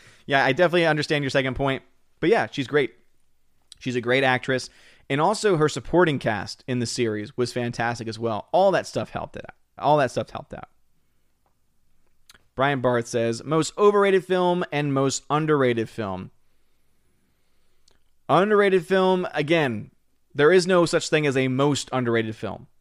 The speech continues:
There's gonna be different films from different eras, from different categories that can be underrated in various ways. So I don't have one for that.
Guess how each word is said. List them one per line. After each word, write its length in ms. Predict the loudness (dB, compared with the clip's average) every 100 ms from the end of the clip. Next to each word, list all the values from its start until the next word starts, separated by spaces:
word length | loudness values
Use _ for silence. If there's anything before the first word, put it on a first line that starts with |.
| _
There's 200 | 2 2
gonna 140 | 2 0
be 120 | 0
different 460 | -2 0 0 0 -4
films 420 | -2 -2 -2 -6
from 200 | -8 -6
different 300 | -4 -6 -6
eras, 380 | 0 0 0 -2
from 120 | -8
different 320 | -8 -8 -8
categories 760 | -2 0 0 0 2 2 0 -4 -20 -20 _
that 100 | -4
can 120 | -2
be 100 | -4 0
underrated 440 | 2 4 4 4
in 100 | 2
various 340 | 2 2 2
ways. 340 | -2 -4 -4 -8
So 200 | -6 -2
I 60 |
don't 200 | 0 0 0
have 280 | 2 2
one 160 | 0 -2
for 140 | -2
that. 380 | -4 -2 -6 -10